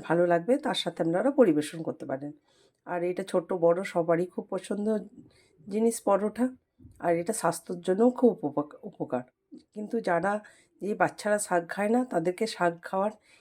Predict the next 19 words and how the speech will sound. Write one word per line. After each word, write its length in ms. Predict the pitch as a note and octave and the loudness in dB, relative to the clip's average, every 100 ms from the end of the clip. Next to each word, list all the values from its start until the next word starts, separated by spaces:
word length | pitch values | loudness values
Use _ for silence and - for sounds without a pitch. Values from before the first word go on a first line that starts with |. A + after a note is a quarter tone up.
| _ | _
এই 140 | E3+ G3+ G#3 | -8 -4 -4
একটা 220 | G#3 - A#3 A3 | -4 -4 0 0
আপনাদের 400 | F3 F3+ F3+ A#3 A#3+ _ _ _ _ _ _ _ _ _ - | 0 0 0 -2 -4 _ _ _ _ _ _ _ _ _ -16
উপায়, 360 | F#3 E3+ C#3+ C3+ - _ _ _ _ _ _ _ _ F3+ | 0 2 2 -2 -10 _ _ _ _ _ _ _ _ -8
যে 80 | G#3 | -6
এইরকমভাবে 500 | G3 F#3 G#3 G3+ F#3+ G3 | -4 -2 -2 -2 -2 2
বানিয়ে 220 | F3 F3+ F3 | 4 4 2
দিলে 140 | G#3 A#3 | 2 2
বাচ্চারা 320 | F#3 G#3 F#3+ F#3+ | 2 0 -2 -2
খেয়েও 240 | - F#3 G#3 A#3+ | 0 2 6 6
নেবে, 200 | B3+ D#4 - | 8 6 4
আর 60 | E3+ - | -2 -2
টেস্টিও 400 | F3 - A#3 A#3+ | -4 -4 0 2
লাগবে, 200 | B3+ B3 A#3 | 2 0 -2
আর 60 | F3 | -4
কিছু 160 | F3 F3+ E3 | -8 -2 2
বলবেও 320 | F3+ F#3 A#3 A#3 | 4 6 6 6
না 40 | A#3 | 2
আপনাদেরকে। 480 | A3 A3 G#3+ G#3+ A3 | 2 0 0 -4 -8